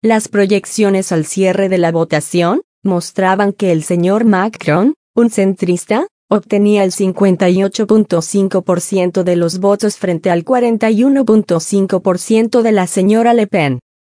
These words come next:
Su victoria fue mucho más estrecha que en dos mil diecisiete, cuando el margen fue del sesenta y seis punto uno por ciento frente al treinta y tres punto nueve por ciento de la señora Le Pen,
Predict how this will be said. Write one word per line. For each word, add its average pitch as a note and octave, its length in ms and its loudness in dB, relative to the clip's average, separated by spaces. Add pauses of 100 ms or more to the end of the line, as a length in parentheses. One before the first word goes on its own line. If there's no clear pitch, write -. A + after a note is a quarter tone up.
(180)
Su B3+ 200 2
victoria G3+ 580 0
fue A3 220 0
mucho A3+ 360 2
más G#3+ 320 0
estrecha G3 580 -2
que F3+ 120 -2
en E3 100 0
dos F3+ 280 2
mil A3+ 240 2
diecisiete, F3+ 880 0 (200)
cuando G#3+ 360 2
el F#3+ 140 2
margen F#3+ 400 -2
fue G3+ 260 0
del G3+ 160 0
sesenta F3+ 460 0
y D#3 60 2
seis G#3 340 -2
punto G#3+ 380 2
uno A3 240 2
por A3 200 -4
ciento G#3+ 420 -2
frente F3 380 -2
al D#3+ 140 0
treinta F#3+ 340 2
y D#3+ 60 0
tres F3 320 -4
punto G#3 320 2
nueve G3+ 400 2
por A3 160 -2
ciento A3+ 480 0
de A3+ 100 2
la F#3+ 140 2
señora F#3+ 460 2
Le E3 160 2
Pen, C4+ 320 0